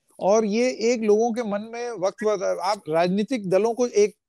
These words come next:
एक किनारे भी रख दीजिए, क्योंकि जब वो जीतेंगे तब वो कुछ और बोलेंगे और हारेंगे तो कुछ और बोलेंगे, जैसे कि अभी आपने उदाहरण दे करके ब-, बताया। लोगों के मन में समय समय पर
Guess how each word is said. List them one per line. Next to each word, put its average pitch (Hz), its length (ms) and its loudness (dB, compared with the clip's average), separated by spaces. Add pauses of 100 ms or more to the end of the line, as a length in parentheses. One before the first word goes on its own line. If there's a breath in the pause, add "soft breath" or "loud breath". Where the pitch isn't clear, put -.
एक 196 220 2
किनारे 196 320 2
भी 214 120 2
रख 175 140 4
दीजिए, 139 420 0
क्योंकि 202 600 2
जब 185 160 6
वो 202 120 8
जीतेंगे 220 640 4
तब 196 220 0
वो 196 100 0
कुछ 190 200 -2
और 175 160 2
बोलेंगे 185 380 2
और 180 160 0
हारेंगे 160 380 -2
तो 180 100 -2
कुछ 156 220 -6
और 139 140 0
बोलेंगे, 156 420 0
जैसे 160 260 2
कि 180 120 4
अभी 165 180 6
आपने 165 240 2
उदाहरण 147 380 2
दे 143 120 2
करके 127 280 0
ब-, 208 280 4
बताया। - 320 2 (600)
लोगों 208 380 8
के 285 120 6
मन 220 180 4
में 165 340 -2 (220)
समय 262 340 2
समय 196 280 2
पर 185 400 2